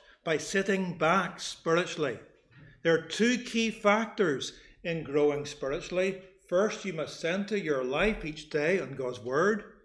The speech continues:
Pray for the Spirit to grant you wisdom, to renew your mind, and to enable you to obey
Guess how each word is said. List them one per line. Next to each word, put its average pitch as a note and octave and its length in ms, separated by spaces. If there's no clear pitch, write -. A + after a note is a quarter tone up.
Pray F3+ 380
for F3+ 140
the C3+ 100
Spirit F#3 420
to D#3+ 80
grant C#3 380
you A#2+ 80
wisdom, G3+ 580
to C#3+ 120
renew C#3 320
your E3 280
mind, F#3 580
and D3+ 160
to C#3+ 140
enable G#3 420
you G#3+ 160
to G3+ 320
obey C3+ 460